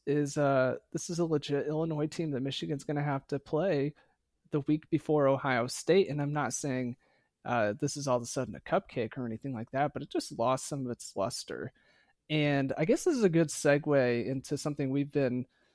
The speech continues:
teasing, and I said that we would finally just really dive into it this week, but the college football playoff rankings, because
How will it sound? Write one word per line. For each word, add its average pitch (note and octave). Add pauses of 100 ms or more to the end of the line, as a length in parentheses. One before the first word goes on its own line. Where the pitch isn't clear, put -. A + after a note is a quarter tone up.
(320)
teasing, C#3 (120)
and C3+ (120)
I C3+
said D3
that C#3
we C#3+
would C#3
finally C#3+
just C3
really C#3
dive A#2+
into B2+
it -
this -
week, -
but -
the C3+
college C#3
football B2+
playoff B2+
rankings, A#2+
because C3+